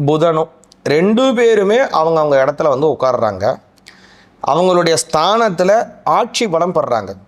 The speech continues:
முதல்ல குரு பகவான் தான் முதல்ல இந்த, இந்த மாசம், இந்த வருஷம், இந்த மாசத்துல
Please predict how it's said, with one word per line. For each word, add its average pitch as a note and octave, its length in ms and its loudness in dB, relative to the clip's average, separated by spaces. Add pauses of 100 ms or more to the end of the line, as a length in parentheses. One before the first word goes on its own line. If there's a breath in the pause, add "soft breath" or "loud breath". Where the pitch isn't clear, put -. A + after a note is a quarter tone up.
(220)
முதல்ல E3+ 240 0 (140)
குரு F#3 220 2
பகவான் E3+ 360 0
தான் F#3 160 0
முதல்ல D#3+ 300 2
இந்த, D3 100 0 (140)
இந்த B2 220 -2
மாசம், C#3+ 260 0
இந்த C3+ 120 0
வருஷம், C#3+ 280 -2
இந்த C3 120 -2 (140)
மாசத்துல C#3+ 420 -2